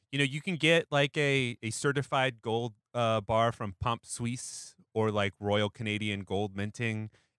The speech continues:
and have it imprinted and be like, "Oh, this is three nines fine gold,"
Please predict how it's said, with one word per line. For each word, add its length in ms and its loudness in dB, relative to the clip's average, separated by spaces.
and 160 -2
have 240 4
it 120 2
imprinted 600 -2
and 100 -2
be 80 -2
like, 180 0
"Oh, 120 2
this 180 -6
is 120 -10
three 200 -4
nines 300 -2
fine 340 -4
gold," 560 -2